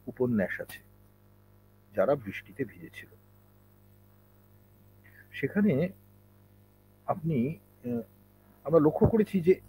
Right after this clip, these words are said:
এই, এই বইটার যে, আহ, অধ্যায়গুলো ভা-, ভাগ হচ্ছে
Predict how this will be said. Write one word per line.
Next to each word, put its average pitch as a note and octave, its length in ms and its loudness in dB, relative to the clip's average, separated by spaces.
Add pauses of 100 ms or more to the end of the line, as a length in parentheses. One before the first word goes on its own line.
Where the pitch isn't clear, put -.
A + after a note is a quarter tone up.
(420)
এই, F#3+ 180 -2 (500)
এই D#3 160 -2 (840)
বইটার E3+ 380 6
যে, F#3+ 120 2
আহ, - 560 -16 (200)
অধ্যায়গুলো G#3 540 6
ভা-, C3 420 6
ভাগ G3 220 2
হচ্ছে D3+ 560 2